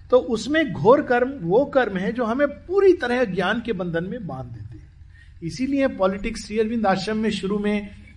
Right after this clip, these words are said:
हालांकि माँ से बाद में किसी ने प्रश्न पूछा कि क्या पॉलिटिक्स आश्रम में अलाउड नहीं है, उन्होंने कहा, "श्री अरविंद पॉलिटिक्स से इसलिए गए क्योंकि पॉलिटिक्स जिस तरह की प्रैक्टिस की जाती है आज के परिवेश में,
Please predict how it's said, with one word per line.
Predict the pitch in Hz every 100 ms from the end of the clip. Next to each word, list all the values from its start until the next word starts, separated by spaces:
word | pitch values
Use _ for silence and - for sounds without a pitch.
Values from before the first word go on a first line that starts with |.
| -
हालांकि | - 151 175 175 214 208 -
माँ | 151 160
से | 165
बाद | 190 151 175
में | 196
किसी | 190 180
ने | 202 202
प्रश्न | 185 170 190
पूछा | 190 185
कि | 185 185
क्या | 190 180
पॉलिटिक्स | 180 175 175 196 175
आश्रम | 151 135 190
में | 190 196 185 180 - - - 156
अलाउड | 156 180 185
नहीं | 190
है, | 190
उन्होंने | 196 170 185 220
कहा, | 226 240 226 - - -
"श्री | - 175 202
अरविंद | 233 262 262
पॉलिटिक्स | 175 180 190 233 -
से |
इसलिए | 226 190 233
गए | 240 214
क्योंकि | 233 226 - 269 277 269 - - -
पॉलिटिक्स | 160 196 254 220
जिस | 190 196
तरह | 226
की | 240 262
प्रैक्टिस | 165 139 - 277 -
की | 277
जाती | 233 202 -
है | 135 139 143 135
आज | 160 175
के | -
परिवेश | 294 254 208 190 175 170
में, | 202 320 -